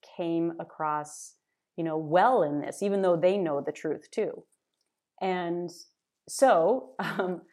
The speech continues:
it was over Christmas break, and, uh, I said to the kids, "Okay, we're gonna go to the movie theater, but we have to go incognito because I don't want anyone to know that I'm going to watch this movie that's about me."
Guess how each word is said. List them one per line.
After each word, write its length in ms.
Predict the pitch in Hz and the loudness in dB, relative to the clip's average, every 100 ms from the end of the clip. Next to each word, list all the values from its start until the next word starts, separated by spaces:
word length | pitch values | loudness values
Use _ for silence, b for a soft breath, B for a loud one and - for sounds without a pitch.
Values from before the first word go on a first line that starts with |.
| b b b _ 180 | b b b _ -2
it 80 | 185 | 0
was 140 | 196 | 2
over 200 | 208 196 | 2 2
Christmas 400 | 196 190 190 180 | 0 -4 -4 -8
break, 400 | - 196 185 - 180 | 0 2 2 -2 -2
and, 380 | 170 165 165 - - - | 0 -2 -4 -8 -16 -6
uh, 220 | 160 151 | -4 -2
I 100 | - | 0
said 300 | 175 - 185 180 | 0 2 0 0
to 60 | |
the 100 | 165 | -2
kids, 240 | 170 208 180 | 2 0 0
"Okay, 160 | 190 | -2
we're 100 | 175 | -2
gonna 160 | 170 170 | -2 2
go 80 | 185 | 2
to 60 | 180 | 2
the 40 | |
movie 260 | 196 208 202 | 0 -2 -2
theater, 280 | 175 165 | 0 0
but 160 | 170 160 | 0 -4
we 80 | 175 | -2
have 140 | 165 | -2
to 80 | 185 | 0
go 160 | 170 160 | 0 0
incognito 760 | 170 170 165 160 220 220 165 | 0 -2 -2 0 2 4 4
because 240 | 156 156 | 0 -4
I 80 | 175 | -2
don't 120 | 180 | 0
want 140 | 170 165 | 0 0
anyone 280 | 165 156 151 | 0 -2 -6
to 100 | 151 | -2
know 220 | 165 156 | 0 0
that 80 | 147 | -2
I'm 120 | 147 | -4
going 240 | 156 156 | -4 -4
to 60 | 147 | -4
watch 260 | 147 151 - | -6 -8 -8
this 200 | 143 156 | -6 -4
movie 240 | 160 147 | -4 -2
that's 220 | 143 139 | -6 -6
about 260 | 131 135 143 | -6 -6 -2
me." 300 | 160 - | -2 -2